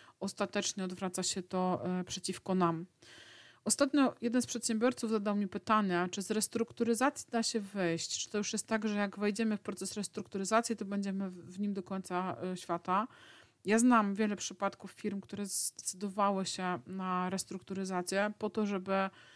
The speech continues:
e, poradzić sobie chociażby z wypowiedzianymi umowami bankowymi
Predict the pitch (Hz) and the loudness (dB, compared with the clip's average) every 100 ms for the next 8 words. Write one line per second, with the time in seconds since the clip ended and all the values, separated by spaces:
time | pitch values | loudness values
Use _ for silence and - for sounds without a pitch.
0 | - _ 196 190 185 208 214 214 202 - | -20 _ 0 0 0 2 2 2 0 0
1 | 208 190 190 196 208 202 190 190 185 185 | -2 -4 -4 -4 0 0 0 -2 0 0
2 | 180 202 208 202 196 190 190 185 - 185 | -4 -6 -4 -2 -2 0 0 -2 -2 -2
3 | 180 196 202 185 185 185 190 185 190 185 | -2 0 0 0 -2 -2 -8 -4 -2 -2